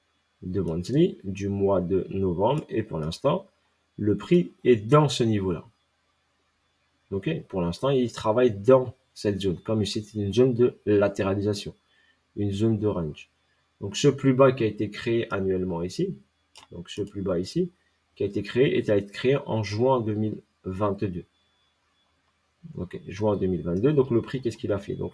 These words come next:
il est, il a fait son A T H ici, on a fait une descente ici en trois temps, donc en A, B et C. Voilà ce qu'on constate, donc une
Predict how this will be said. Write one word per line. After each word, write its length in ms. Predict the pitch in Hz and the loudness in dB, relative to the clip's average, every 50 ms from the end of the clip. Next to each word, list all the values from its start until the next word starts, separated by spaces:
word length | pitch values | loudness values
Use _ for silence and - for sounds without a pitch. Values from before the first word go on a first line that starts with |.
| _ _ | _ _
il 180 | - 139 143 139 | 0 2 4 6
est, 220 | 139 131 123 131 - | 6 6 4 2 0
il 120 | 120 120 117 | -2 0 0
a 80 | 117 | 0
fait 140 | 113 - 117 | 0 -2 -6
son 180 | 110 - 104 98 | -6 -4 -4 -4
A 60 | 92 | -4
T 160 | 87 - 92 | -4 -4 -6
H 220 | 85 82 - - - | -6 -6 -6 -10 -14
ici, 420 | 107 107 - - 165 190 214 208 - _ _ _ _ _ _ _ _ _ _ _ - | -14 -8 -2 2 2 2 0 -2 -12 _ _ _ _ _ _ _ _ _ _ _ -2
on 160 | 117 113 117 | 0 2 2
a 80 | 117 113 | 2 2
fait 260 | - - 113 - - | 2 2 0 0 0
une 280 | - 135 139 135 123 | 2 2 2 2 4
descente 520 | 113 123 120 117 - 117 113 110 139 - - - | 4 4 2 2 0 -4 -4 -4 -6 -8 -10 -8
ici 640 | 117 110 - - - 110 101 - - - - _ _ _ _ _ _ _ _ _ _ _ _ _ _ - _ _ | -8 -8 -8 -6 -6 -6 -6 -6 -8 -12 -16 _ _ _ _ _ _ _ _ _ _ _ _ _ _ -20 _ _
en 160 | - 120 123 - | -2 -2 -2 -2
trois 280 | - - 113 110 104 | -2 2 2 2 2
temps, 220 | - - 110 107 95 | 2 0 -2 0 0
donc 240 | 90 85 - - | -2 -4 -6 -8
en 180 | 80 80 80 - _ - | -8 -8 -10 -10 _ 0
A, 280 | 95 92 107 104 101 - - - _ _ _ _ _ _ _ _ _ _ _ _ _ - | 2 4 4 4 2 0 -8 -20 _ _ _ _ _ _ _ _ _ _ _ _ _ -12
B 380 | - 90 85 104 104 104 101 101 - - _ _ _ _ _ _ _ _ _ _ _ _ - | -10 -4 0 0 2 2 0 -2 -6 -14 _ _ _ _ _ _ _ _ _ _ _ _ -6
et 100 | - - | -6 -4
C. 340 | - - - 190 214 196 - - _ _ _ _ _ - - _ _ _ _ _ - | -2 0 0 0 0 -2 -6 -14 _ _ _ _ _ -20 -20 _ _ _ _ _ -6
Voilà 220 | 87 90 90 90 | -2 -2 0 -2
ce 60 | 87 - | -2 -4
qu'on 80 | 85 | -8
constate, 360 | - 95 98 - - 117 - | -8 -8 -6 -2 0 0 0
donc 220 | 127 104 - - - | 0 -2 -4 -4 -6
une 140 | 95 87 | -6 -6